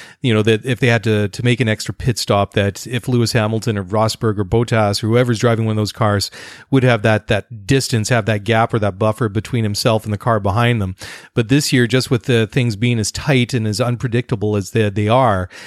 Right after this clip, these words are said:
that it hasn't always worked out that way. I mean, Lewis obviously was very, very critical of the team, uh, regardless of the, the double D N F in Austria a couple of weeks ago.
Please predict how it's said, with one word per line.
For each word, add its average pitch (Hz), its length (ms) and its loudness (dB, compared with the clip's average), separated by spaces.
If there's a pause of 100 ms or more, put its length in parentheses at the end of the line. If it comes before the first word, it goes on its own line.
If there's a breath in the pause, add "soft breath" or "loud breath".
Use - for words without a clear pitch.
(200 loud breath)
that 117 140 0
it 120 80 4
hasn't 123 400 0
always 117 400 -2
worked 110 300 -2
out 131 180 2
that 107 180 2
way. 107 140 2
I 110 40 0
mean, 113 180 0
Lewis 127 360 2
obviously 117 400 0
was 113 200 0
very, 120 540 2
very 107 220 0
critical 120 460 -2
of 107 100 -4
the 104 100 -2
team, 110 380 -2 (440 loud breath)
uh, 139 140 -2
regardless 160 500 2
of 127 140 0
the, 123 120 4
the 120 140 -2
double 117 260 0
D 113 220 2
N 110 80 0
F 107 200 0
in 110 60 -2
Austria 101 560 -4
a - 60 -20
couple - 240 -6
of 101 80 -6
weeks 110 220 -4
ago. 101 320 -2